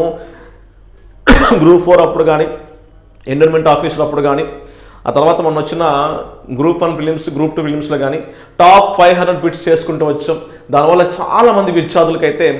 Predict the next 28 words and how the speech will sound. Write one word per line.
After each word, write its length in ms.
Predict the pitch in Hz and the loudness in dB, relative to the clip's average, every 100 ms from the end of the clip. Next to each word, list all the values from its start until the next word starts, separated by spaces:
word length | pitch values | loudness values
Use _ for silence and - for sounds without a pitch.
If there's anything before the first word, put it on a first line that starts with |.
| - - - - - _ 139 | -10 -18 -20 -20 -20 _ 0
యూజ్ఫుల్ 380 | 175 170 175 160 | 0 0 2 4
అయ్యి 100 | 156 | 2
మంచి 200 | 143 165 | 0 -2
మార్క్స్ 220 | 156 156 156 | -2 -2 -2
అయితే 160 | 147 147 | -2 -2
స్కోర్ 240 | - 147 147 | -2 -2 0
చేసుకొని 380 | 143 151 147 139 135 135 - - | -2 -2 -4 -4 -4 -8 -14 -6
ఈరోజు 240 | 139 147 151 139 | 0 2 2 0
మెయిన్స్ 220 | 160 - | -2 -2
ఎగ్జామ్కి 320 | 139 151 151 139 | -2 -2 -2 -2
అయితే 120 | 139 | -2
రెడీ 140 | 131 147 | 0 0
అవుతున్నారు. 420 | 135 139 127 143 - - - - | 0 -2 -4 -4 -4 -12 -14 -2
So 60 | 175 151 190 | 0 0 -2
ఈసారి 400 | 214 226 220 233 | 0 4 4 4
మాత్రం 240 | 196 202 190 156 175 160 135 | 2 0 0 0 -2 -6 -4
మెయిన్స్ 360 | 151 208 233 - - 156 | -4 -4 -6 -6 -4 -4
ఎగ్జామ్ 400 | 139 - 208 214 - | -4 0 0 0 -2
క్వాలిఫై 480 | 170 156 233 240 226 | 2 4 4 2 0
అయిన 120 | 190 180 | 2 2
వాళ్ళలో, 340 | 160 143 139 170 - - - - 117 | 2 2 0 -2 -2 -8 -16 -8 -2
ఆ 40 | 143 139 | 0 0
స్టూడెంట్స్లో 520 | 165 190 180 185 175 143 - - - 123 | -2 -2 -4 -2 0 2 0 -4 -10 -6
మన 140 | 139 180 175 | -2 0 -2
విద్యార్థులు 600 | 139 - 170 175 170 170 | -6 -4 0 0 0 0
ఎక్కువ 260 | 156 156 156 | 0 0 -2
ఉండాలనే 360 | 147 139 139 131 | 2 2 2 -4
ఉద్దేశంతో 540 | 123 143 143 131 147 | -4 -4 -4 -6 -2